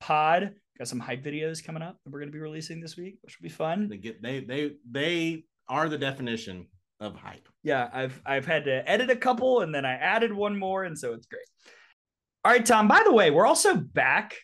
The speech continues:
Speaker 1: this weekend. I feel like that should be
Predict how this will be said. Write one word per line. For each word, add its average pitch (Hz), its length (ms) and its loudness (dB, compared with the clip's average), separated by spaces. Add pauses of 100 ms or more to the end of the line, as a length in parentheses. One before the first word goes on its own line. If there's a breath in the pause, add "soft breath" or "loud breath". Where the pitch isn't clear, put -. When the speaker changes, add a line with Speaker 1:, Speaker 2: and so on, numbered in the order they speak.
(220)
Speaker 1:
this 202 240 2
weekend. 226 600 4 (1000)
I 165 80 -4
feel 208 180 0
like 208 120 0
that 190 140 2
should 185 140 -4
be 165 340 -6